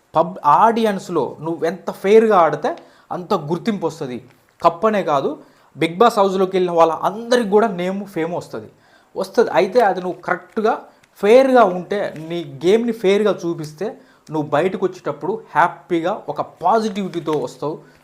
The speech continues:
నువ్వు అలా రావాలి. కప్పు వస్తుంది, పోతుంది. అది ఆడిన ప్రతి వాళ్ళు గెలవలేరు కదా ఆ కప్పుని, ఎవరికో ఒకరికి మాత్రమే వస్తుంది. కాబట్టి నువ్వు ఫెయిర్గా ఆడు, పబ్లిక్లో, ఆడియన్స్లో మంచి గుర్తింపు తెచ్చుకో, పాజిటివిటీని తెచ్చుకో"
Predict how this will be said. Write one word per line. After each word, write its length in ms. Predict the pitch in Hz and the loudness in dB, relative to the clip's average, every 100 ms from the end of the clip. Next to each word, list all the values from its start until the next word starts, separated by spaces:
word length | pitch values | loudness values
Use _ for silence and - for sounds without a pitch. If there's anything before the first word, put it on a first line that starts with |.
| - | -6
నువ్వు 180 | 165 - | -2 2
అలా 200 | 185 196 | 6 6
రావాలి. 560 | 185 185 185 143 113 - | 6 6 4 2 -2 -4
కప్పు 460 | 160 - - 208 180 - | -4 -4 -10 -6 -6 -4
వస్తుంది, 400 | 147 - 214 262 | -6 -2 -2 -2
పోతుంది. 460 | - 170 170 135 113 | -2 -2 0 -2 -6
అది 140 | 123 127 _ _ _ _ - | -12 -12 _ _ _ _ 6
ఆడిన 300 | 147 208 220 | 6 6 2
ప్రతి 280 | - 185 214 | -2 0 2
వాళ్ళు 380 | 214 220 160 - | 4 2 -2 -8
గెలవలేరు 440 | 143 151 170 156 | -2 0 2 0
కదా 140 | 139 131 | 0 -2
ఆ 20 | |
కప్పుని, 420 | 123 127 139 123 - | -4 -10 -12 -14 -6
ఎవరికో 300 | 131 170 196 | 2 2 4
ఒకరికి 340 | 202 156 175 165 | 0 0 -4 -6
మాత్రమే 320 | 160 185 143 | -6 -6 -6
వస్తుంది. 300 | 123 120 104 _ _ _ - | -8 -12 -14 _ _ _ -6
కాబట్టి 420 | 143 170 151 320 - _ _ _ - | -2 -2 -2 -8 -10 _ _ _ -4
నువ్వు 460 | 160 180 175 147 113 - _ _ _ - | 0 2 2 0 -4 -12 _ _ _ -2
ఫెయిర్గా 480 | 185 214 247 233 | 6 8 10 8
ఆడు, 280 | 196 185 214 - - _ _ _ _ - | 6 6 2 -4 -18 _ _ _ _ -4
పబ్లిక్లో, 480 | 147 165 180 165 135 | -4 -2 -2 -2 0
ఆడియన్స్లో 680 | 135 170 202 208 175 156 127 | 4 6 6 2 -2 -6 -6
మంచి 420 | 110 151 175 160 147 | -6 -10 -10 -10 -8
గుర్తింపు 320 | 156 202 190 | -6 -4 -4
తెచ్చుకో, 380 | 170 151 170 165 | -6 -6 -6 -4
పాజిటివిటీని 580 | 156 175 170 175 156 147 | -2 -2 -4 -10 -8 -10
తెచ్చుకో" 360 | 127 - 156 | -10 -12 -12